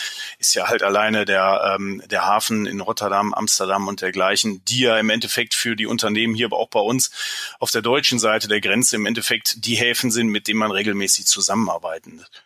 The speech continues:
Und, ähm, das sind halt so, so große Themen, Logistik und dergleichen,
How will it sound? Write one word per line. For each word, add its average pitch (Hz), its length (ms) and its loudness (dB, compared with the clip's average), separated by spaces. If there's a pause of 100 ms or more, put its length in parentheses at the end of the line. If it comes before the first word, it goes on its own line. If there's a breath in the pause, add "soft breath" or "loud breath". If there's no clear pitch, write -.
(140 loud breath)
Und, 95 480 -2
ähm, 92 320 -6
das - 200 2
sind 92 140 -2
halt 87 140 0
so, 90 240 -4
so - 120 -4
große 90 320 -2
Themen, 95 280 0
Logistik 90 640 -2
und 92 120 -14
dergleichen, 85 520 0